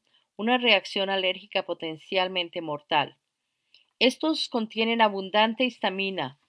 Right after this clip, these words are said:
bebidas y alimentos fermentados, vino tinto, quesos maduros, productos con levadura, espinaca y jitomates. Los frutos cítricos no contienen histamina,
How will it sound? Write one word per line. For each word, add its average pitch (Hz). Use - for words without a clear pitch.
bebidas 220
y -
alimentos 185
fermentados, 175
vino 175
tinto, 185
quesos 160
maduros, 190
productos 202
con 185
levadura, 180
espinaca 170
y 202
jitomates. 160
Los 175
frutos 220
cítricos 220
no 175
contienen 180
histamina, 185